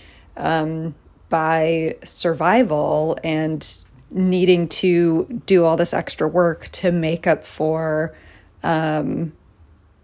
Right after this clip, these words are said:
not being supported in the ways that more, you know, dominant identities or more dominantly valued identities, people with those identities are.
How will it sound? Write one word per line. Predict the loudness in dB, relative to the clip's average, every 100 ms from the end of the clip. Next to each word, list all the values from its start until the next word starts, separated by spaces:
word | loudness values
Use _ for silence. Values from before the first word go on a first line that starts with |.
| -2
not | 2 4 2 0 -2 -6 _ _ -2
being | 0 0
supported | 0 -4 2 4 6 6 4
in | 0
the | -2
ways | -2 0 0 -2
that | 0 -2
more, | -2 -4 -2 0 0 -2 -6 _ _ _ _ _ _ _ _ _
you | -4
know, | 0 0
dominant | -2 -2 -2 0 -2 -2 -4 -4 -8 -12 _ _ _ _ _ _ _ _ _ _ 0
identities | 0 2 2 2 -2 -2 0 0 0 -2 -4 -6 -10 _ _ _ -20 _ _ -10
or | -2 -2 0 -2 -2 -4
more | -4 -4
dominantly | -2 -2 0 0 0 -4
valued | -2 -2 0 0 0
identities, | -2 -2 -2 -2 -4 -4 -6 -6
people | -6 -4 -2 -4 -6 -6
with | -4
those | -2 -2
identities | -2 -2 -2 -2 -4 -2 2
are. | 4 2 0 -4 -6